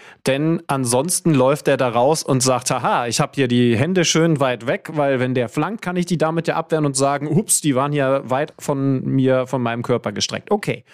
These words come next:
völlig richtig. Aber wenn wir uns doch sicher sind, dass er dieses Rausfahren mit der Hand nur macht, weil es eine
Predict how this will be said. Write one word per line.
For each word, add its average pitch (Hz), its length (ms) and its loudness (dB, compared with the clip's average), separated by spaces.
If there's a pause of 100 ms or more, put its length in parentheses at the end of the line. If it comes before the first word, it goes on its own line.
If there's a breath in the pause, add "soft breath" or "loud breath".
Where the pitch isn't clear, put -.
(140 soft breath)
völlig 165 380 -2
richtig. 180 360 -4 (440 loud breath)
Aber 151 460 -4 (340 soft breath)
wenn 147 220 0
wir 160 140 0
uns 165 180 0
doch 139 140 0
sicher 143 400 0
sind, 110 420 -4
dass 139 180 0
er 175 400 -2 (300 soft breath)
dieses 143 640 2 (320)
Rausfahren 143 720 0
mit 127 160 0
der 117 200 0
Hand 113 320 -6 (300)
nur 180 400 4
macht, 202 420 -4 (100)
weil 160 480 0
es - 400 -2
eine 151 460 -2